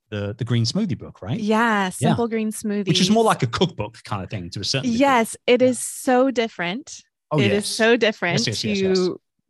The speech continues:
Speaker 2: produce a recipe book and even simpler, something that you just blend fruits and vegetables in a blender versus actually writing a nonfiction business book.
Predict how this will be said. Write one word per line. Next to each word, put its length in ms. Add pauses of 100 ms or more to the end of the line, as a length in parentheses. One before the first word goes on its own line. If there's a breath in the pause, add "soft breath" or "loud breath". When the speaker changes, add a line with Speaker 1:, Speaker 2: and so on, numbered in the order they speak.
(280)
Speaker 2:
produce 640
a 420
recipe 520
book 320
and 100
even 220
simpler, 640 (200)
something 340
that 120
you 100
just 360
blend 300
fruits 280
and 100
vegetables 460
in 80
a 60
blender 560
versus 360
actually 340
writing 600
a 120
nonfiction 880 (440 loud breath)
business 480
book. 320